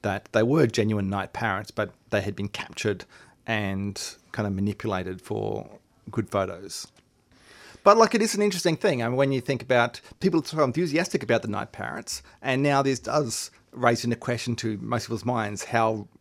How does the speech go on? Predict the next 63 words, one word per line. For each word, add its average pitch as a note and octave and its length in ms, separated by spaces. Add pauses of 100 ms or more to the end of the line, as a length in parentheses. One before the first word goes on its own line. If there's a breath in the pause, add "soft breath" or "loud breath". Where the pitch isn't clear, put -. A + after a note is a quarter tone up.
(240)
rare A2+ 340
are G#2 240
they? A#2+ 300 (220 soft breath)
You G#2+ 40
know, G#2+ 140
if A2 100
we're B2+ 60
donating A2+ 380
money A2 220
to A2 80
preserve A2 440
these A#2 220
things A2 420
and G#2+ 440
it's A2+ 200
all A2+ 160
made A2 180
up, A2+ 140
then, G#2+ 380
then A2+ 400
what A2 200
do A2+ 100
we, G#2 280
then A2+ 220
what A2+ 120
do A#2 60
we A#2 60
think G3+ 180
about - 280
that? - 220 (360 loud breath)
Um, A#2 240
I D#3 60
can F#3 120
say C4+ 180
to F#3+ 60
you, B2+ 220 (100)
rest D3 480
assured A#2 380
that G#2+ 100
the A#2+ 80
night C3 240
parrot, A2 380 (880 loud breath)
I D3 40
think - 220
they're D3 80
pretty G3 240
certain B2 240
it A2 60
does A#2+ 200
exist. G#2+ 260
Other C#3 200
people B2 180
have A#2 160
taken A2 300
photos G2+ 340
of F#2+ 140
it. - 160
They're B2 200
pretty E3+ 220
certain A#2+ 320
it A2 80
does G#2+ 220
exist. G2 500